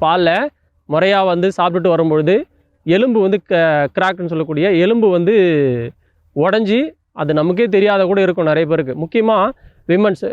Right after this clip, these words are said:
பெண்களுக்கு இந்த எலும்பு ரொம்ப பலகீனமா இருக்கும். எலும்பு இருக்கக்கூடிய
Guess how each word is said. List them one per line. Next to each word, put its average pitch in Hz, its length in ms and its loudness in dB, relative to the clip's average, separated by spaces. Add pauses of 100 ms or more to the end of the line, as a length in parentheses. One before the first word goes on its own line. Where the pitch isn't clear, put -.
(120)
பெண்களுக்கு 226 540 0 (580)
இந்த 175 140 0 (240)
எலும்பு 226 360 2 (340)
ரொம்ப 190 220 0
பலகீனமா 185 460 0
இருக்கும். 151 300 -4 (380)
எலும்பு 196 280 0
இருக்கக்கூடிய 165 540 0